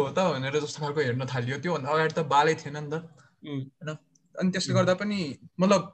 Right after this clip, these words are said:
Speaker 1: तिमीहरूको त्यो जिस्काउने भन, के भन, होइन? त्यसले गर्दा पनि अलिकति हेल्प चाहिँ भएको हो क्या, अ, त्यसलाई डिल गर्नको लागि।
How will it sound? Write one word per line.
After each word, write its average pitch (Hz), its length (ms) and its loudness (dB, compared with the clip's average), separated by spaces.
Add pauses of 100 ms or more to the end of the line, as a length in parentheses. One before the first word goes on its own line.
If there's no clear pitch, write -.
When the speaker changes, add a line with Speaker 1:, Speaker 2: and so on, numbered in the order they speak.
(240)
Speaker 1:
तिमीहरूको 180 420 4
त्यो 180 200 0 (520)
जिस्काउने 190 460 2
भन, 143 200 0 (220)
के 165 180 -2
भन, 135 140 -4
होइन? 156 200 0 (180)
त्यसले 196 240 0
गर्दा 190 340 2
पनि 214 140 -2
अलिकति 185 320 0
हेल्प 127 160 2
चाहिँ 170 180 -2
भएको 120 200 -2
हो 127 80 -4
क्या, 165 160 -6 (960)
अ, 131 180 -4 (120)
त्यसलाई 165 220 2
डिल 165 180 2
गर्नको 143 320 0
लागि। 139 240 -4